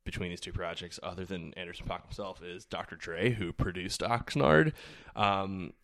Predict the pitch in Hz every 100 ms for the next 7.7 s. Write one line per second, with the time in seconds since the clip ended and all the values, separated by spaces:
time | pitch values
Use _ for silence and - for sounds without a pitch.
0 | _ 110 110 104 - 107 107 101 95 -
1 | 127 104 95 82 101 107 101 101 101 95
2 | 95 98 95 - 92 92 95 - 90 85
3 | - 95 90 87 127 160 101 95 - 101
4 | 98 95 98 170 190 185 170 151 - -
5 | - - - _ - 113 120 117 127 139
6 | - 143 135 127 117 107 107 113 110 107
7 | 107 101 98 92 98 95 90